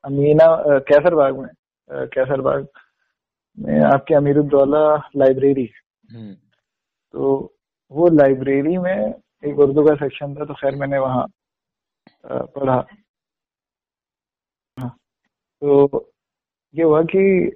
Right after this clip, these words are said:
Speaker 1: मैंने अमीरुद्दौला लाइब्रेरी में एक सेक्शन उर्दू का मैंने वहाँ की भाई पढ़ा जाए कुछ जॉन की किताब हो।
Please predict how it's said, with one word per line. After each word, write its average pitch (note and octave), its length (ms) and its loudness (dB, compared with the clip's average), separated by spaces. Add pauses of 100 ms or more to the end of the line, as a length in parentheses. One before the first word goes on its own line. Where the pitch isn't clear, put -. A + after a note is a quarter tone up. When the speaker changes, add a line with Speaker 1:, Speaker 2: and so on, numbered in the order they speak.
(1160)
Speaker 1:
मैंने C#3+ 240 0
अमीरुद्दौला C#3+ 1160 0
लाइब्रेरी C3+ 440 0
में G#3 180 0
एक E3+ 80 -10
सेक्शन E3+ 300 -2
उर्दू D#3+ 240 0
का D#3 80 -2
मैंने D#3+ 220 -8
वहाँ D#3+ 180 -4
की D3+ 180 -2
भाई C3+ 280 0
पढ़ा B2+ 420 -6
जाए C3+ 160 -2
कुछ C3 140 0
जॉन B2+ 320 -2
की B2 120 -8
किताब A#2+ 360 -12
हो। A2+ 100 -20